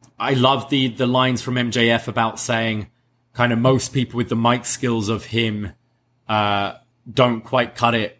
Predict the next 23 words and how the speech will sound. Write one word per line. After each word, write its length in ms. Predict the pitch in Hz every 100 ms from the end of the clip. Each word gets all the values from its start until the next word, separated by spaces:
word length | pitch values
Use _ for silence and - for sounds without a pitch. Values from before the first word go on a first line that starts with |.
| _
enough 360 | 117 117 101 -
in 100 | 104
the 80 | 101
ring. 380 | 107 107 95 85 _ _ _ 104
And 100 | 107
he's 120 | 107
saying 220 | - 104
he 100 | 95
does 220 | 101 117 107
back 280 | 104 92
that 100 | 107
out 200 | 98 90 -
up, 260 | 90 87 -
and 140 | 95
he's, 420 | 101 98 90 - - _
he, 140 | - 117
'cause 200 | 131 104
he 80 | 107
does 240 | 147 120
have 140 | 101
a 40 | 101
great 340 | 98 101 127
record, 520 | 101 - 104 87 78